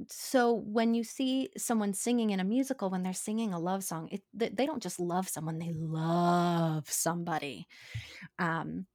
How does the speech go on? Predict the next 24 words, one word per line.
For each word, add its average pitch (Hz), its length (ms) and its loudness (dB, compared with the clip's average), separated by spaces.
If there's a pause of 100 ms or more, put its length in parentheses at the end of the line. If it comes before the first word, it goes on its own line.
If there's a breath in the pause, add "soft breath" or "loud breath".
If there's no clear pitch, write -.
(580)
and 233 220 4
so 214 540 2
you 220 140 2
have 202 380 2
Rex 240 300 -2
Harrison, 170 600 0 (580 loud breath)
who 196 480 4 (120)
is, 175 580 -2 (160)
considers 240 400 2
himself 208 340 2
not 170 200 0
a 175 60 -2
singer. 165 480 -2 (840 loud breath)
And 202 340 2
you 208 160 0
have 233 200 4
a 233 60 -2
character, 165 920 -2
Henry 214 340 0
Higgins, 185 500 -4 (300 soft breath)
who 240 180 0
is 214 160 2
emotionally 226 760 4
stunted, 170 600 -4